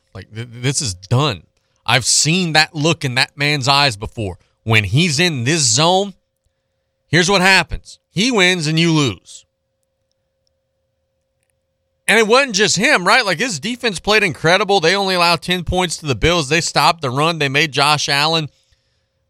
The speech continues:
um, into a pocket passer, which he's not that. He's gotta be more of a dual threat kind of guy, and they kept him in the pocket, limited him,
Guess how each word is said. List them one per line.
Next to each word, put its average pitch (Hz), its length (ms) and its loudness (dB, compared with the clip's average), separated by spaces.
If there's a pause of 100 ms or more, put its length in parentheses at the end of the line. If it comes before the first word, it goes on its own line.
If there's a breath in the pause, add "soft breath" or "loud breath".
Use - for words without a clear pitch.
(120)
um, 127 400 2 (340)
into 156 360 0
a 113 80 0
pocket 165 460 -2
passer, 165 460 -2
which 135 400 -4
he's 127 300 -2
not 151 320 0 (240)
that. 135 480 2
He's 135 240 -6
gotta 151 220 0
be 147 100 -6
more 147 160 -2
of 135 80 -4
a 127 40 -4
dual 139 220 -2
threat 151 300 -2
kind 147 240 0
of 139 120 -4
guy, 147 340 4
and 113 220 -2 (280)
they 123 100 -2
kept 147 300 0
him 147 100 0
in 143 80 -2
the 131 80 -4
pocket, 139 480 4
limited 135 500 -2
him, 143 340 0